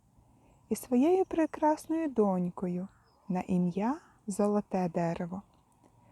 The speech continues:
Одного разу срібне дерево та золоте дерево сиділи біля басейну, і королеві захотілося зазирнути у воду, поговорити з фореллю,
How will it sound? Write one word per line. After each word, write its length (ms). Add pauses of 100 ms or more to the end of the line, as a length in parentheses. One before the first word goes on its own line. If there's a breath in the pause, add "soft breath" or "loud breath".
(320 soft breath)
Одного 440
разу 500
срібне 580
дерево 480
та 140
золоте 560
дерево 440
сиділи 460
біля 260
басейну, 680 (680 loud breath)
і 60
королеві 640
захотілося 840
зазирнути 720
у 120
воду, 480 (500 soft breath)
поговорити 800
з 80
фореллю, 760